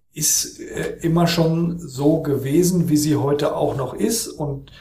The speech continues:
ähm, das Problem ist, dass das Wissen darum nicht immer gleich war. Und deswegen sind natürlich viele, ähm,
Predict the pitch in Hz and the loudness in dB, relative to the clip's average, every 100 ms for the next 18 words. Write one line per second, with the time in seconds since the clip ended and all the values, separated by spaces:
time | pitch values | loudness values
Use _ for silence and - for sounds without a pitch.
0 | - - - - - 143 143 147 - 131 | -20 -20 -20 -20 -6 0 0 -2 -4 -6
1 | - - 127 123 147 180 165 - 147 - | -4 0 0 2 0 0 -2 0 -2 0
2 | 135 120 190 - 151 123 120 117 120 120 | -2 0 0 2 0 2 2 2 -2 -2
3 | 123 - 139 131 123 123 123 - - - | -6 -4 -4 -4 -2 -2 -2 -4 -8 -8
4 | 175 131 131 139 160 156 147 - - - | -8 -8 -4 0 2 2 -2 -8 -18 -8
5 | 147 156 165 - 160 156 - - 165 185 | -4 0 0 2 2 2 0 2 4 6
6 | 180 180 175 - _ _ _ - 147 139 | 6 4 -4 -18 _ _ _ -10 -4 -2
7 | 139 139 135 | 0 -2 -2